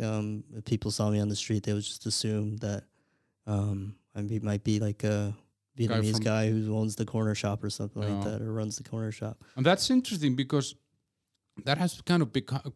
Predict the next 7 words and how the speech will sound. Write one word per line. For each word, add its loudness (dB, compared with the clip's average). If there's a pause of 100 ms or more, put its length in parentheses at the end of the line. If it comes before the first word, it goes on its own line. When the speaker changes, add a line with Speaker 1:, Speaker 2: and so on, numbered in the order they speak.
Speaker 2:
became, 2 (480)
at -8
least -6 (360)
from -2
a -2
visible 0
standpoint, -2